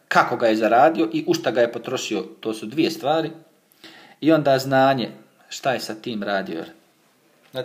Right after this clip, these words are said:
znači, četiri ili pet nekad stvari. Od Ibn Abasa,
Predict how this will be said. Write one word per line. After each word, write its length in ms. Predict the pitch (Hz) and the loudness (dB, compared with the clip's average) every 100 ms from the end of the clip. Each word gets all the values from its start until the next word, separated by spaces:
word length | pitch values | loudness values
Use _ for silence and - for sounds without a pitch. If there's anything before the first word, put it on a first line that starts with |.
| - | -8
znači, 460 | 139 131 127 123 - | -10 -8 -10 -12 -8
četiri 320 | 190 185 165 | -6 -4 -4
ili 300 | 160 165 - | 0 -2 0
pet 240 | 160 117 127 | 2 0 -2
nekad 220 | 113 - - - | -10 -12 -14 -20
stvari. 420 | - 110 101 95 - _ _ _ _ _ _ - - _ _ _ _ _ _ _ _ _ _ _ _ _ _ _ _ _ _ _ _ _ _ _ _ _ _ _ - - | -4 0 0 -2 -12 _ _ _ _ _ _ -20 -20 _ _ _ _ _ _ _ _ _ _ _ _ _ _ _ _ _ _ _ _ _ _ _ _ _ _ _ -16 -8
Od 100 | 143 | -4
Ibn 200 | 156 143 | -2 -2
Abasa, 480 | 135 123 - 147 | 0 0 0 -4